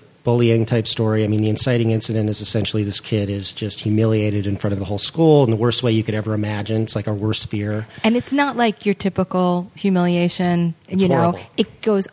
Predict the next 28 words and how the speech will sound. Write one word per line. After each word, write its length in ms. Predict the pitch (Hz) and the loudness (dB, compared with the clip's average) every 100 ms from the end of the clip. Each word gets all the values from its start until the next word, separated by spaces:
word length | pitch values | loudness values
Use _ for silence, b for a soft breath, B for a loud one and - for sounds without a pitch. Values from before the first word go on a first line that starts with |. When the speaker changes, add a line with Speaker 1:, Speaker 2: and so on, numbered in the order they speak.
| - | 0
Speaker 2:
on 440 | 190 190 190 190 | 2 4 4 2
and 200 | - 180 | 0 0
on 280 | 175 175 175 | 2 2 4
and 120 | 175 | 2
on. 280 | - 175 170 | 2 2 2
We 120 | 202 | 2
were 140 | 214 185 | 4 0
cringing 1040 | - - - 190 196 202 190 170 156 151 | -2 -16 -6 0 2 4 2 2 0 0
in 160 | - 160 | 0 0
the 80 | 151 | 0
group. 520 | 151 131 110 - - | 0 0 -2 -6 -2
Like, 280 | 139 151 - - | 0 0 -4 0
oh 120 | 180 | 4
my, 280 | 175 170 - - | 4 2 0 0
it 120 | 180 | 2
was 180 | 196 196 | 2 0
hurting 520 | - 240 240 208 175 | -2 2 2 4 4
everybody. 540 | 156 151 147 131 120 | 2 2 2 2 2
Speaker 1:
<laughs> 100 | 98 | 0
Yeah, 260 | 117 95 135 - | -2 -4 -6 -10
it's 100 | - | -8
pretty 160 | 131 107 | -6 -6
bad. 240 | 101 98 B B B B 165 | -6 -10 B B B B 2
And, 260 | 139 131 | 4 4
uh, 220 | 147 131 | 4 2
so 300 | 123 160 147 139 | 2 2 2 0
he 320 | - 160 208 196 | -4 -2 0 0
basically, 800 | 175 170 165 147 143 127 123 | 0 0 -2 -2 0 0 -2